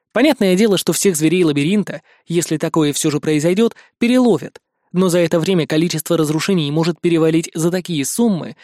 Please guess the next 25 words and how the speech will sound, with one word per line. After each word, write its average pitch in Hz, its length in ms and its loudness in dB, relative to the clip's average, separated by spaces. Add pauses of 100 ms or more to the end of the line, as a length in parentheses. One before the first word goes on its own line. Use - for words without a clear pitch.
(140)
что - 220 -2
легче 262 280 2
сразу 214 360 2
закладывать 185 600 0
эти 165 200 -2
риски - 400 -6 (240)
и 185 80 -4
потратиться 220 520 0
на 202 120 2
доставку 190 480 -2
до 175 80 0
самого 180 440 0
аэропорта, 175 760 0 (180)
чем 147 240 -4
восстанавливать 135 800 -4
его. 143 280 -8 (880)
Так-то 285 380 2
в - 60 -10
последние 196 520 2
лет 170 280 0
двадцать 170 680 -2 (240)
прорывов 196 420 2
стало 190 300 0
значительно 151 520 -4
меньше, 131 520 -8